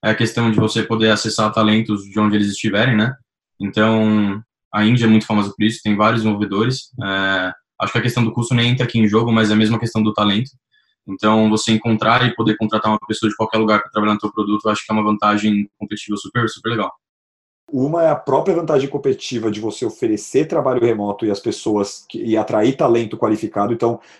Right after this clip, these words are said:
Speaker 2: você pode alcançar talento e talento pode estar mais inclinado a trabalhar com você por valorizar essa questão do trabalho remoto, do trabalho flexível, assim. Então, você tem um ponto pra ganhar do seu concorrente por talento. É, e, assim, um ponto que a gente tem muito aqui na Bossa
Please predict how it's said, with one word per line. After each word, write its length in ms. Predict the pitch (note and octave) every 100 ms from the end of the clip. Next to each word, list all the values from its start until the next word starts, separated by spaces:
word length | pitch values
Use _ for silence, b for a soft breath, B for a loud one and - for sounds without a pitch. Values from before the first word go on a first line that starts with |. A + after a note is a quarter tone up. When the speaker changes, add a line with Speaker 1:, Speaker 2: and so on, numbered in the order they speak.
| -
Speaker 2:
você 180 | G#2+
pode 220 | B2 A#2+ A#2+
alcançar 480 | A#2 A2 - B2+
talento 500 | D#3+ D#3+ A2+ C3+ D#3 D#3 B
e 80 | -
talento 600 | - A#2 A#2 B2 C3+ A#2+ B B _
pode 260 | - B2 B2
estar 220 | C3 C3
mais 160 | B2 A#2
inclinado 400 | A#2+ - A2+ C#3
a 40 |
trabalhar 300 | C#3 A#2+ A#2+
com 100 | A#2+
você 340 | A2 G#2+ B2+ B2+
por 260 | - D#3
valorizar 580 | D#3 C#3 B2 A2+ A#2 A2
essa 140 | A2
questão 300 | A2+ A#2 -
do 80 | A2
trabalho 320 | G#2+ G#2+ G#2
remoto, 420 | G#2 F#2+ G#2+ B2 G#2+
do 60 |
trabalho 260 | A2 G#2 G#2
flexível, 600 | - G2+ - G#2+ A2 A2
assim. 200 | - G#2
Então, 220 | G#2 A2 G#2+ B B
você 400 | - G#2+ - G2+ -
tem 160 | B2+ C3+
um 100 | B2+
ponto 400 | C3+ B2 B2 A2+
pra 140 | A#2+
ganhar 240 | A2+ A#2
do 80 | A2
seu 160 | G#2+ A2+
concorrente 580 | B2 A2+ A2 A2 C3 -
por 100 | G#2+
talento. 480 | A#2 G2 G#2+ C3 D#3 b b b b _ G#2+
É, 640 | G#2+ G#2+ G#2+ G#2+ G#2 G#2
e, 100 | A#2+
assim, 400 | C#3 C#3 D3+ A#2+ -
um 120 | B2+
ponto 360 | C3+ - D3+ F3
que 80 | D#3
a 20 |
gente 220 | C#3 C#3
tem 180 | B2+ A#2
muito 300 | C3 F3 A#2+
aqui 120 | -
na 80 | G#2
Bossa 380 | F#2+ B2 -